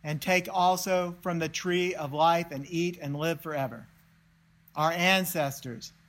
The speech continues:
who even then, instead of grasping at the tree of life,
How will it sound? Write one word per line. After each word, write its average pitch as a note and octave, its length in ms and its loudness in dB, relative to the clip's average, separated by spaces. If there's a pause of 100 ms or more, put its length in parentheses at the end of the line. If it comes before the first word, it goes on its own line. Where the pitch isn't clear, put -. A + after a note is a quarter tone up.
(840)
who F#3 140 0
even C4+ 440 4
then, A3+ 400 0 (960)
instead G#3+ 460 0
of F3 160 0
grasping G3+ 840 2 (120)
at E3+ 220 0
the E3+ 120 -2
tree F3+ 440 -2
of D3+ 160 -2
life, F3 460 4